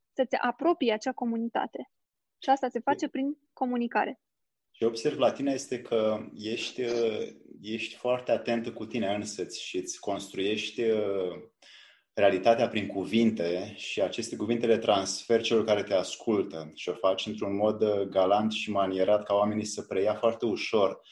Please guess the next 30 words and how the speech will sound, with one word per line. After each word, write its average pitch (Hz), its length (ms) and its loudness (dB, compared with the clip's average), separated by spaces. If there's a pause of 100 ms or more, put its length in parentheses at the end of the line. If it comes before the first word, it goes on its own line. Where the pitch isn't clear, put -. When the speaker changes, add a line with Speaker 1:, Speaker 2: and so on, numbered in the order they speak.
(360)
Speaker 2:
uh, 95 300 -4
un 98 220 -6
nou 107 240 4
mod 107 300 2
sau 95 220 0
o 95 40 0
nouă 107 160 2
atitudine, 104 360 -4
cum 92 160 -6
ai 87 100 0
spus - 300 -6
tu, - 120 -14
despre 92 320 -6
viață. 85 520 -2 (640)
Uh, 107 280 0
în 117 120 4
situația 160 380 4
actuală 143 380 6
în 110 100 2
care 107 520 4
mintea 135 380 2
nu 139 100 2
mai 131 220 2
e - 20 2
la 107 140 2
fel 110 240 0
de 107 100 2
atentă 92 960 0 (160)
cu - 120 -18
ce 107 600 0